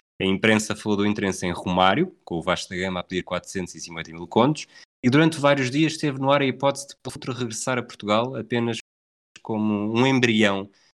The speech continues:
da passagem para a Itália. Depois começaram a surgir as primeiras derrotas e os primeiros problemas. Jorge Gonçalves parecia passar mais tempo no estrangeiro do que em Lisboa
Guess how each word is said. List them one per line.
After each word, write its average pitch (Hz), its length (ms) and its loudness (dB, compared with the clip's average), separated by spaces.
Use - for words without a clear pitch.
da 98 240 -2
passagem 85 560 -8
para 82 240 -4
a 80 40 -6
Itália. 71 500 -8
Depois - 180 -2
começaram 131 380 2
a - 20 2
surgir 131 340 -2
as 131 80 0
primeiras 127 380 0
derrotas 139 600 0
e 90 200 -6
os 82 140 -6
primeiros 85 400 -2
problemas. 78 600 -6
Jorge 85 260 -2
Gonçalves 92 400 0
parecia 95 300 -4
passar 98 320 -2
mais 98 200 0
tempo 104 300 -4
no 107 80 2
estrangeiro 107 480 0
do 95 80 -2
que - 140 -6
em 101 100 0
Lisboa 101 480 0